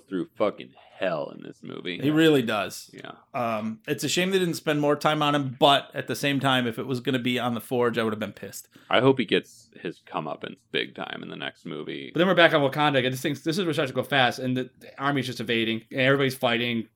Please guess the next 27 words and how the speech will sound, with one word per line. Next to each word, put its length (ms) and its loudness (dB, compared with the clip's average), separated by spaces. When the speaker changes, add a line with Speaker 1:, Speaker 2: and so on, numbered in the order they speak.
Speaker 3:
Bruce 220 0
Banner's 340 2
in 100 -8
the 80 -6
Hulkbuster 520 -4
armor 260 -2
'cause 160 -10
he 80 -6
can't 200 -4
Hulk 220 -2
out. 280 0
Speaker 1:
Which 160 -10
is 100 -10
pretty 200 4
sweet. 360 -16
Speaker 3:
Yeah. 140 0
Speaker 2:
Yeah, 40 6
I'm 100 6
glad 240 4
they, 280 4
I'm 100 -6
glad 220 -2
they 80 2
brought 260 0
that 160 -2
to 80 -4
Wakanda. 580 -4